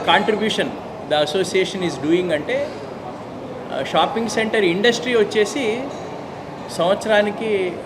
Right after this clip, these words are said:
రెండు లక్షల డెబ్బై వేల కోట్లు వ్యాపారం చేస్తుందండి షాపింగ్ సెంటర్ ఇండస్ట్రీ ఇండియాలో. మన అసోసియేషన్ మెంబర్స్, uh, అసోసియేషన్ మెంబర్స్ దాదాపు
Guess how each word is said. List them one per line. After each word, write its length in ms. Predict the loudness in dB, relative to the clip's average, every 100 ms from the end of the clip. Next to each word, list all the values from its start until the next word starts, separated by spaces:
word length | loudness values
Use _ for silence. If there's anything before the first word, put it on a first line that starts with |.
| -2
రెండు 160 | 0 4 2
లక్షల 300 | 2 2 4 4 4
డెబ్బై 220 | 6 6 6
వేల 140 | 2 2
కోట్లు 240 | 0 2 4
వ్యాపారం 340 | 4 4 2 0
చేస్తుందండి 540 | -2 -4 -8 -6 -6 -8 -10 -12 -4 2
షాపింగ్ 340 | 2 2 -2
సెంటర్ 260 | -2 -2 -2
ఇండస్ట్రీ 360 | 0 -2 -2 -4 -4
ఇండియాలో. 380 | -2 0 0 -4 -8 -12 -14 -14 -12 -12 -12 -12 -12 -12 -4 0
మన 120 | 4 4 4
అసోసియేషన్ 640 | 4 2 4 2 2 -2 0
మెంబర్స్, 380 | 0 2 2 0 -8 -10 -10 -10 -10 -10 -10 -8 -6
uh, 260 | -4 -4 -6 -8 -4 0
అసోసియేషన్ 600 | 2 4 4 2 2 0
మెంబర్స్ 360 | 0 0 -2 0 -2 0 2
దాదాపు 440 | 4 4 2 0